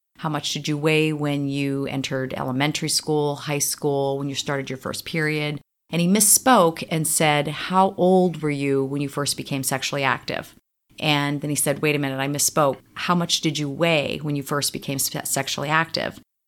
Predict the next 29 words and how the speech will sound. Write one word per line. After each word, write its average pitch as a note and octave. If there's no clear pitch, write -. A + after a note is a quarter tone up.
And C#3+
the D3
female D3
participant D3
answered, C#3
"Forty C#3
pounds, C3+
and C#3+
I C#3
was C#3+
four C#3+
years C#3+
old, C3
and C3
it -
was C3
with B2+
my C3
father." E3
And D#3
this E3+
really D#3+
stopped C#3+
him D3
in C3
his B2+
tracks -
because C3+
he'd, -